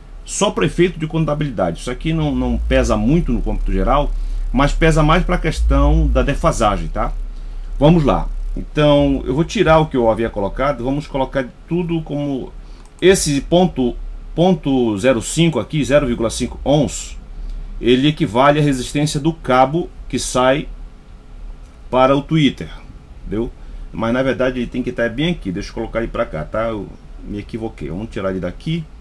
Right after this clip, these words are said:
e vamos colocar ele lá no início, que é,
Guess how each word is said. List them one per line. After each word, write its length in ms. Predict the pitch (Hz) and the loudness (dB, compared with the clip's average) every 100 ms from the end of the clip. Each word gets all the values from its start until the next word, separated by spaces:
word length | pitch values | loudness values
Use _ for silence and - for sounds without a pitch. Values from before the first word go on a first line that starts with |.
| - - - - - - - | -18 -16 -16 -16 -18 -18 -10
e 60 | |
vamos 260 | 90 123 135 | -4 -2 -4
colocar 760 | - 127 113 - 117 131 - - - - - - - - - | -4 -4 -4 -2 0 0 -4 -18 -20 -18 -18 -16 -16 -16 -12
ele 320 | - 120 123 | -4 -2 -2
lá 560 | 110 98 110 131 78 78 | -2 0 0 0 0 -2
no 140 | 113 147 | -2 -2
início, 560 | 131 110 98 - - - - - | 0 -2 -4 -8 -14 -16 -18 -10
que 140 | 98 | -6
é, 280 | 98 101 | -2 -2